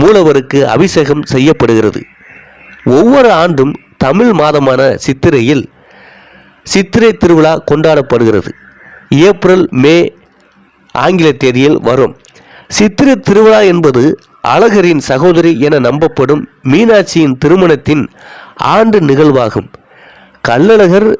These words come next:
வைகை ஆற்றை கடப்பது முக்கிய நிகழ்ச்சியாகும். எதிர் சேவை என்பது அழகர் கோவிலில் உள்ள கள்ளழகர் கோவிலின் சித்திரை திருவிழாவின் ஒரு பகுதியாகும். இது நான்காவது நாளில் தொடங்குகிறது.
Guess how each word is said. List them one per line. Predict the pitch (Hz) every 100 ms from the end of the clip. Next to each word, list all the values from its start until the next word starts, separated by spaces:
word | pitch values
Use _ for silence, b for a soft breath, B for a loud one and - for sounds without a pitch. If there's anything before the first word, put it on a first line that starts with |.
| - 120
வைகை | 139 185 214 180
ஆற்றை | 165 165 160
கடப்பது | 135 165 - 165 185 196 - 139
முக்கிய | 139 190 196 - 127
நிகழ்ச்சியாகும். | 165 175 139 117 104 87 - B B B B B B 131 175
எதிர் | 269 226
சேவை | 208 180 156 147
என்பது | 143 135 160 131 - B B B -
அழகர் | 131 226 240 190
கோவிலில் | 185 175 160 139
உள்ள | 147 160 - b b b b -
கள்ளழகர் | 127 214 240 226 196 170 160
கோவிலின் | 160 156 175 -
சித்திரை | 165 - 196 185
திருவிழாவின் | 156 147 143 175 143
ஒரு | 151 147
பகுதியாகும். | 131 202 180 143 113 110 - b b b b b b 123 139
இது | 147 165 196 B B B B - 110
நான்காவது | 156 226 247 233 220 202 139
நாளில் | 143 151 147 - b b b -
தொடங்குகிறது. | 127 156 190 151 117 107